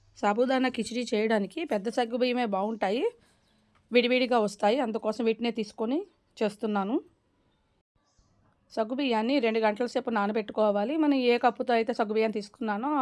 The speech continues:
కప్పుతోనే నీళ్లు పోసుకున్నాను. మనకి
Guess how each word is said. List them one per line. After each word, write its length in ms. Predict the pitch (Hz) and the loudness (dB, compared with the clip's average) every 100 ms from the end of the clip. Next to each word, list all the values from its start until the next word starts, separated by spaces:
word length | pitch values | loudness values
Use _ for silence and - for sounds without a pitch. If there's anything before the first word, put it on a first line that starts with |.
| 247 | 0
కప్పుతోనే 400 | 214 233 214 220 220 | -2 -2 -4 -2 -2
నీళ్లు 180 | 208 220 | -2 -2
పోసుకున్నాను. 600 | 214 - 220 208 202 262 440 _ _ - - _ _ _ _ _ _ _ _ _ _ - | -4 -6 -6 -4 -2 -2 -4 _ _ -20 -20 _ _ _ _ _ _ _ _ _ _ -2
మనకి 280 | 240 233 | 0 2